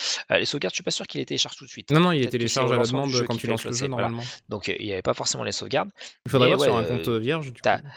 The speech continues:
Speaker 1: enfin, de mémoire, t'as pas, t'as pas, t'as pas quatre cents gigots, euh, de, de, de disponibles, hein, euh, d'emblée, hein.
Speaker 2: Ok.
Speaker 1: Euh, donc ça reste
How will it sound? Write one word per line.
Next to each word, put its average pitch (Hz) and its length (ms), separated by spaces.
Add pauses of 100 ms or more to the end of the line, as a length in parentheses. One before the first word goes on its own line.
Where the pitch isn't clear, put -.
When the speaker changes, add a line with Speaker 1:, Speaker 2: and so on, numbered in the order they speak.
(180)
Speaker 1:
enfin, 95 200
de 104 80
mémoire, 110 340
t'as 90 120
pas, 117 380
t'as - 140
pas, 92 240
t'as 95 100
pas 98 120
quatre 101 160
cents 104 140
gigots, 113 440
euh, 90 300
de, 82 400
de, 80 420
de 85 140
disponibles, 123 500
hein, 104 160
euh, 87 220
d'emblée, 120 260
hein. 90 140 (280)
Speaker 2:
Ok. 196 160
Speaker 1:
Euh, 82 680
donc 90 160
ça 82 140
reste - 320